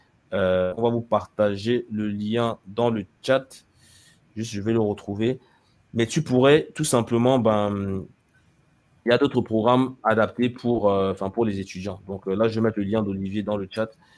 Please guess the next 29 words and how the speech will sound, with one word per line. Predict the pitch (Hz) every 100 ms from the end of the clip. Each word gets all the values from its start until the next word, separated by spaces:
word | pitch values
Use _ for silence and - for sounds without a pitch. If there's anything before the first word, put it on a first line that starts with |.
| _ _ _ 98
et, | 98
euh, | 92 92 92 92
ça | 92 90
sera | 104 107
plus | -
simple | 104 104 98 -
à | 87
ce | 101
niveau-là | 98 95 101
pour | - 98
discuter | 90 - - 104 - _ _ _ _ _ _ _ _ _ -
de | 110
ça. | - - 113 104 _ _ 120
Euh, | 110 107 107 107 107 107 107 101 104 - _ _ _ _ _ _ _ _ _ _ _ _ _ _ - - _
alors, | - 110 107 - _ _ _ _ _ -
Team | - 135 131
R | 131 123
D |
C, | 120 - 127 135 - _ - - - - - _ _ _ _ -
commencer | 131 131 127 156 131
en | 123
local, | 123 135 131
c'est | - 113
mieux. | 120 131 135
Il | 135
serait | 120 117 123
bien | 113 131 135
de | 110
faire, | - 123 131 127